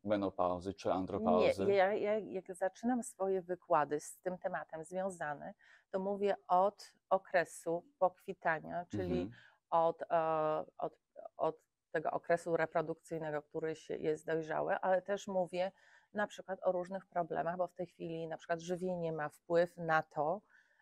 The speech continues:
Speaker 2: y, że, y, dziewczynki w wieku jedenastu, dziewięciu lat dostają pierwszą miesiączkę, bo
Speaker 1: Mhm.
Speaker 2: na przykład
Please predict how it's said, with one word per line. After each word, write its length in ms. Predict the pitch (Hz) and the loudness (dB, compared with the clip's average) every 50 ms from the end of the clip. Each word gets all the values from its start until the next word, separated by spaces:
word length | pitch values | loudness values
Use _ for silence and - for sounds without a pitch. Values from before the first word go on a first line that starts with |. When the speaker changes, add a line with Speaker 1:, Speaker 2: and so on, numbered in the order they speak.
| _ - | _ 0
Speaker 2:
y, 280 | 180 180 180 175 175 170 | 2 2 4 2 2 0
że, 760 | 170 170 165 - 180 180 175 175 165 165 165 165 170 180 - - - 196 185 185 180 175 175 175 175 175 | -4 -6 -6 0 4 6 6 8 8 8 6 6 4 4 2 0 -2 0 2 4 4 4 4 4 2 0
y, 40 | |
dziewczynki 440 | 170 180 170 - - 180 180 - 175 | -2 -4 -8 -10 -10 -14 -12 -12 -10
w 40 | 170 | -6
wieku 260 | 175 175 175 _ 180 | -6 -6 -6 _ -4
jedenastu, 600 | 175 170 170 170 165 165 170 165 - - - 175 | -4 -4 -4 -2 -2 -2 -2 -2 -4 -10 -10 -8
dziewięciu 400 | 165 175 165 170 165 165 - 160 | -6 -6 -4 -4 -4 -6 -6 -4
lat 180 | 160 160 165 165 | -4 -4 -4 -4
dostają 360 | 165 160 - - 160 156 160 | -8 -12 -8 -8 -8 -8 -6
pierwszą 320 | - 165 156 - 165 160 | -6 -8 -8 -6 -8 -8
miesiączkę, 480 | 160 160 - - 190 180 - - - 160 | -8 -8 -6 -4 -4 -6 -6 -6 -8 -8
bo 100 | 156 151 | -6 -4
Speaker 1:
Mhm. 60 | 151 | -4
Speaker 2:
na 100 | 160 156 | -4 -6
przykład 500 | - - - - 165 - - 170 165 - | -8 -8 -10 -10 -8 -4 -4 -4 -4 -4